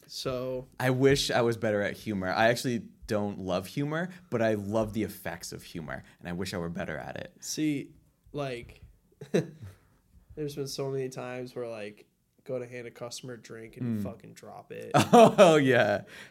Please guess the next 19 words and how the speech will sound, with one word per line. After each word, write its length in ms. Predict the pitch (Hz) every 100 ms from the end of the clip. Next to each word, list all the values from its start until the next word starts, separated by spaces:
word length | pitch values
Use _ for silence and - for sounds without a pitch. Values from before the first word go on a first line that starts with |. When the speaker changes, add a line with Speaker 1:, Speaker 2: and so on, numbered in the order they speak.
| -
Speaker 1:
Or, 140 | 139
Speaker 2:
Oh, 120 | 127 117
Speaker 1:
like, 200 | 117 110
Speaker 2:
yeah. 420 | 107 101 95 107 - _ _ _ _ _ -
Hundred 220 | 104 92
percent. 460 | 90 87 82 82 87
Speaker 1:
you 180 | 156 170
can, 200 | 185 208 170
like, 500 | 143 127 123 - _ _ _ _ _ _ _ _ _ _ _ -
you 160 | 175
can 200 | 185 160
see, 420 | 139 - - 143 127
there's 300 | 139 143 143
a 40 |
guy 300 | 139 131 127
that 120 | 127 123
I 80 |
worked 320 | 123 127 123 131
with, 280 | 123 123